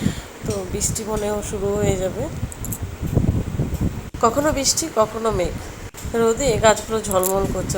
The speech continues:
মাঝে মাঝে, আবার যখন মেঘ হয় তখন আবার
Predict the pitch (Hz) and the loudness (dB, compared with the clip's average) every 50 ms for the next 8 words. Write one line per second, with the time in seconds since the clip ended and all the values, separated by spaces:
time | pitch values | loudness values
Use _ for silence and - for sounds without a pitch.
0 | 175 180 180 190 190 185 185 180 208 254 - - - 185 185 175 175 185 185 180 | 2 2 2 0 0 -2 -2 -2 -4 -4 -4 -4 -4 -4 -2 -2 0 0 0 0
1 | - 190 180 160 - 180 180 180 180 180 175 180 190 208 - - - - - 185 | 0 -2 -2 -2 -4 -4 -2 -2 -2 -2 -2 -2 -4 -4 -4 -4 -4 -4 -4 -4
2 | 170 - - 175 175 175 170 170 170 170 180 214 | -6 -6 -6 -6 -2 -2 0 0 0 0 -2 -2